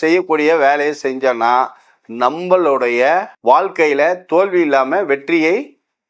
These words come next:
நோக்கி போய்கிட்டு இருப்போம். மேஷராசி நேயர்களே, உங்களுடைய சுய ஜாதகத்துல உங்களுக்கு எங்க லக்னம் இருக்குது, எந்த லக்ன புள்ளி இருக்கு, அது எந்த நட்சத்திரத்துல இருக்கு, அதை சார்ந்து நீங்க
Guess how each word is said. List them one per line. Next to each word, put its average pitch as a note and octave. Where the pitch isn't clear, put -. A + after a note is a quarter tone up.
நோக்கி D#3+
போய்கிட்டு D3+
இருப்போம். A2
மேஷராசி F3
நேயர்களே, D3+
உங்களுடைய D3+
சுய F#3
ஜாதகத்துல D#3
உங்களுக்கு G3+
எங்க G#3
லக்னம் F3+
இருக்குது, D3
எந்த F#3+
லக்ன F#3
புள்ளி F#3+
இருக்கு, C3+
அது E3
எந்த G3
நட்சத்திரத்துல F3
இருக்கு, C#3
அதை D3+
சார்ந்து F#3
நீங்க G#3